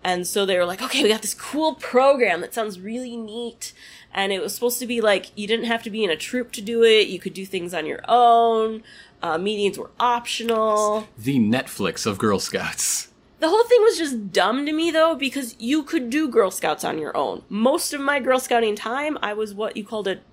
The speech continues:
Speaker 1: Scout through council, or what they now call a Juliet, where you were just registered yourself.
Speaker 2: Why is that called a Juliet?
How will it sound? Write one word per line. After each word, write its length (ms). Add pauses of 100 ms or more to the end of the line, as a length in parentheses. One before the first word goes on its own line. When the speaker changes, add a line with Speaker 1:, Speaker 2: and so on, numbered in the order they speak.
(140)
Speaker 1:
Scout 380
through 160
council, 640
or 80
what 160
they 80
now 160
call 240
a 60
Juliet, 680
where 160
you 120
were 80
just 200
registered 560
yourself. 580 (240)
Speaker 2:
Why 380
is 220
that 200
called 240
a 60
Juliet? 600